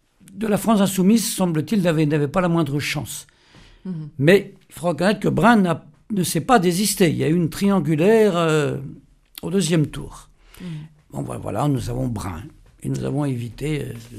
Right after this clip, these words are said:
Speaker 1: grand gilet.
Speaker 2: Et vous, et, et vous analysez certaines, euh, voilà, certaines choses à ce sujet. Un, un, en trente secondes, une dernière, euh, une dernière info, euh, à mettre en avant dans ce, dans cet écho des Cévennes, euh,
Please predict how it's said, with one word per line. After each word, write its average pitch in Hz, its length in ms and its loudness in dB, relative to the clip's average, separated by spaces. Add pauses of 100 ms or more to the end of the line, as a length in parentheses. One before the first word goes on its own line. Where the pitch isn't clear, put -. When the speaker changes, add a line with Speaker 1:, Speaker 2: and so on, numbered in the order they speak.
Speaker 1:
grand 175 260 0
gilet. 139 400 -4 (800)
Speaker 2:
Et 185 100 -2
vous, 180 160 -2
et, 160 380 -2
et - 20 2
vous 151 200 0
analysez 143 420 0
certaines, 147 500 -6
euh, 135 640 -6
voilà, 143 160 -6 (380)
certaines 156 380 -4
choses 170 200 -2
à 160 60 -2
ce 160 120 -4
sujet. 185 500 -2 (120)
Un, 180 220 -4
un, 175 1000 -2
en 170 460 0
trente 269 260 0
secondes, 240 560 2
une 190 220 4
dernière, 202 500 2
euh, 160 320 -2 (200)
une 156 640 -4
dernière 196 300 2
info, 190 440 0 (500)
euh, 156 300 -2
à - 100 -2
mettre 180 260 0
en 180 80 -2
avant 180 420 -2 (360)
dans 165 140 -4
ce, 156 360 -6
dans 143 180 -4
cet 160 180 -8
écho 156 200 -4
des 156 140 -4
Cévennes, 156 480 -4
euh, 143 300 -4